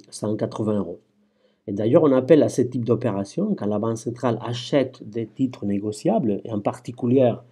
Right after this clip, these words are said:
des titres d'aide publique, on appelle à ce type d'opération, opération de open market. Simplement du langage un peu, euh, euh,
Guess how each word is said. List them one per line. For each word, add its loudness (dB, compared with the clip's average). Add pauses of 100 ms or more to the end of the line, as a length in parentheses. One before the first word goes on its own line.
(380)
des 0
titres -6
d'aide -2
publique, -4
on -4
appelle 0
à -6
ce -10
type -10
d'opération, -4 (100)
opération -10
de 2
open -4
market. -10 (560)
Simplement -6
du -6
langage -8
un -12
peu, -12
euh, -8 (880)
euh, -10